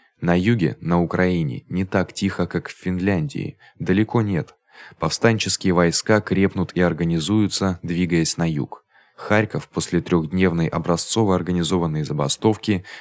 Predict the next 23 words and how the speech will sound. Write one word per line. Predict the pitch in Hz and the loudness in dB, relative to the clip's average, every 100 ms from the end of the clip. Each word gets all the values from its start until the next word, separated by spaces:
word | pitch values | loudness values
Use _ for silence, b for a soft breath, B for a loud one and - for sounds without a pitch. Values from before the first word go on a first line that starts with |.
| - | -6
перешел | 82 87 - 131 | 0 0 2 2
в | 95 | 2
руки | 107 113 | 0 0
Совета | 101 92 85 90 82 | 0 2 0 0 -2
рабочих | 78 76 95 92 - | -2 0 -2 -4 -6
и | 92 | -8
крестьянских | - 82 - 82 - - 73 | -4 -4 -2 -2 -2 -6 -10
депутатов. | - - 82 71 - - - _ _ _ - | -10 -6 -4 -6 -8 -16 -20 _ _ _ -2
Примечание. | 208 202 202 - 196 117 - - b b _ | 0 2 2 2 2 0 -4 -12 b b _
Трехдневная | - 98 80 113 123 110 | 0 2 4 2 4 4
забастовка | 92 95 92 - 110 - | 4 4 2 2 0 -2
в | 82 | -2
Харькове | - 113 - - - B B - | 0 0 0 -2 -4 B B -4
происходила | - 82 - 101 127 110 | 0 0 0 2 2 2
в | - | 2
первых | 123 123 101 | 0 2 2
числах | - 113 - 92 | 0 -2 0 -2
декабря | 82 82 80 101 113 | -2 -2 2 2 2
одна | 90 85 | 0 -2
тысяча | - 113 107 98 | -2 -4 -4 -4
девятьсот | 85 85 104 98 | -4 -2 -2 -2
восемнадцатого | 87 - 85 78 - - 80 | -4 -2 -2 -2 -2 -4 -6
года. | 80 71 - | -4 -6 -6